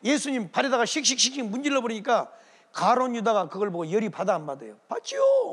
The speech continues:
헌금 관리를 하는 사람인데 열 받는 거야. 저거 예수가 정신 나간 거야. 아니, 그 돈이 있으면 가난한 사람도 도울 거,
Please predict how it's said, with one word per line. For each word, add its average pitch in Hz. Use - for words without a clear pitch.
헌금 339
관리를 240
하는 196
사람인데 160
열 381
받는 359
거야. 311
저거 403
예수가 381
정신 339
나간 311
거야. 240
아니, 381
그 -
돈이 370
있으면 302
가난한 330
사람도 269
도울 269
거, 190